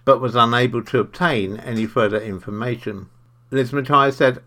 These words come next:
"I've no idea if it was just passport details or medical and personal information that was leaked, and who has it. I have concerns about identity theft." Mackay said it was unusual to receive a call from a government agency on a Saturday evening,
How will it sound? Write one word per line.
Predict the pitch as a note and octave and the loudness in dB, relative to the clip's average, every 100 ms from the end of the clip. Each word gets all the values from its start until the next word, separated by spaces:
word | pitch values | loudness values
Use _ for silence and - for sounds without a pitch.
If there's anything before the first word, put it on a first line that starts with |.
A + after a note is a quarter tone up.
| - | 2
"I've | C#3 C#3+ | 2 2
no | E3 F#3+ | 0 2
idea | E3+ D#3 D3 G#2 F2+ - | 2 2 2 2 0 -6
if | - A2+ | -10 -8
it | A2+ | -6
was | A2 | -8
just | - D3 B2+ | -6 -6 -4
passport | - C3+ B2+ B2+ - | -2 -2 -2 -8 -6
details | A#2 A2+ A2+ A2 | -8 -4 -4 -2
or | G#2+ | -4
medical | A#2+ C#3+ C#3 C#3+ | -2 -4 -4 -4
and | B2+ | -4
personal | B2+ C#3 B2+ G#2+ | -2 -4 -4 -8
information | F#2+ - G2 F#2+ G2+ | -10 -6 -6 -6 -8
that | F#2+ G#2 | -12 -12
was | G2+ | -6
leaked, | C3+ C3 C3 - _ - - | -2 -2 -4 -18 _ -20 -10
and | A#2+ C3 | -4 0
who | C#3+ | 0
has | B2+ D3 B2 | 0 0 -2
it. | F#2 - _ _ _ _ _ _ - | -6 -8 _ _ _ _ _ _ -8
I | G#2+ | -2
have | D#3+ D#3+ | -2 -2
concerns | A#2+ G#2+ A2 G2+ A#2 | -6 -6 -4 -4 -4
about | A#2 A2 | -6 -4
identity | A#2+ B2+ C3 B2+ G#2 | -4 -4 -6 -6 -12
theft." | - G2 D#2+ - | -8 -8 -8 -8
Mackay | A2+ E3+ F#3+ E3 | -4 0 2 2
said | - A2 B2+ - | 2 0 -2 -8
it | C3+ | -4
was | C3+ | -2
unusual | C#3+ C#3+ D3 E3 C#3+ A#2 | 0 0 2 0 0 -2
to | B2 | -4
receive | B2+ B2+ F#3 F3 A#2+ | -4 -4 -2 -2 -2
a | G#2+ | -6
call | - G2+ G2+ | -2 -2 0
from | B2 A#2 A2 A2 | -4 -6 -6 -8
a | - | -12
government | A#2 A2 A#2+ G#2+ G#2 | -4 -4 -2 -8 -6
agency | G#2+ G2+ G2+ - | -8 -8 -12 -8
on | F#2+ | -8
a | G2+ | -8
Saturday | - G#2+ - G2 F#2 | -6 -8 -6 -6 -4
evening, | F#2+ G2 B2+ | -4 -6 -12